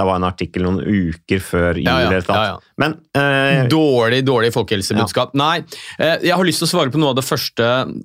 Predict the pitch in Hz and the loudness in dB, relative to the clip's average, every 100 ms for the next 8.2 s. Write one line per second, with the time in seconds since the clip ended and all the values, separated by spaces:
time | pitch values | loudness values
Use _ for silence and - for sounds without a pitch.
0 | - - 127 131 139 135 120 123 127 131 | -8 0 2 2 2 2 0 0 0 2
1 | 123 117 113 123 120 120 80 - _ _ | 2 0 0 2 2 0 -4 -10 _ _
2 | 120 117 113 120 113 110 104 117 113 107 | 0 0 2 2 2 0 0 0 2 2
3 | 175 170 110 - 120 117 131 104 85 107 | 0 0 -2 0 0 0 -2 -4 -2 -2
4 | 110 113 98 - _ - 131 147 156 - | 0 0 -2 -10 _ -6 -4 0 0 0
5 | 156 127 - _ - - - 120 123 143 | 0 -2 -8 _ -18 -12 -2 0 2 2
6 | 123 - - - _ _ _ - - 87 | 0 -4 -10 -20 _ _ _ -8 -4 -4
7 | - 120 - 123 123 117 110 110 117 - | -2 -2 0 -2 -2 0 0 2 0 0
8 | 107 | -2